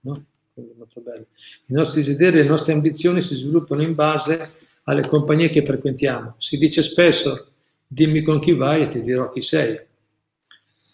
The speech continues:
E se un uomo comune frequenta i devoti, risveglierà sicuramente la propria coscienza di Krishna.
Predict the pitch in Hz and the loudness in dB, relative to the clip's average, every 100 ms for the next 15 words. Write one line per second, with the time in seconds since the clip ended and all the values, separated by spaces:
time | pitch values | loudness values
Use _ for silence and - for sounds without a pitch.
0 | _ _ _ _ _ - 165 156 175 220 | _ _ _ _ _ -6 -2 2 4 4
1 | 202 190 190 202 160 - 147 143 170 165 | 4 2 2 2 0 -2 -2 0 0 2
2 | 165 165 196 190 170 139 147 127 165 175 | 2 2 0 2 2 2 0 0 0 2
3 | 190 - - - 170 165 190 202 151 143 | 2 0 -2 -2 -2 0 0 0 -2 -2
4 | 147 143 143 143 127 - 131 135 127 135 | -4 -4 -6 -6 -6 -6 -8 -8 -8 -10
5 | 120 - - | -10 -10 -10